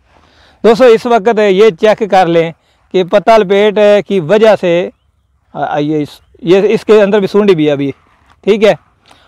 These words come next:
और, ए, इसके check कर लें कि इसने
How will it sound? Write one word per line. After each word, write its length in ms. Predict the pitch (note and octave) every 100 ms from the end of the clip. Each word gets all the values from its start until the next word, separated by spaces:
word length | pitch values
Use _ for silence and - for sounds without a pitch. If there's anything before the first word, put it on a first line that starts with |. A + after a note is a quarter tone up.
| -
और, 200 | F3 A3+
ए, 340 | A3 G#3 G#3+ - _ _ _ _ A3
इसके 240 | - A3+
check 320 | - A#3 A3+ A#3
कर 160 | A#3 G#3
लें 240 | G3+ G3+
कि 280 | F#3+ F3+ F3+ - A3
इसने 280 | - G#3